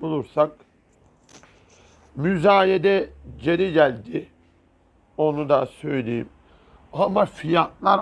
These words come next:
artmış bir şekilde geri geldi. Önceden LeBron, doksan iki LeBron bu takıma artı dört şut boost'u veren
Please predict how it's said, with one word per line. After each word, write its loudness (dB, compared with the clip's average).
artmış -4
bir -6
şekilde -6
geri 0
geldi. 2
Önceden 0
LeBron, 0
doksan -4
iki -6
LeBron 2
bu 0
takıma 0
artı -2
dört 4
şut -20
boost'u -10
veren -2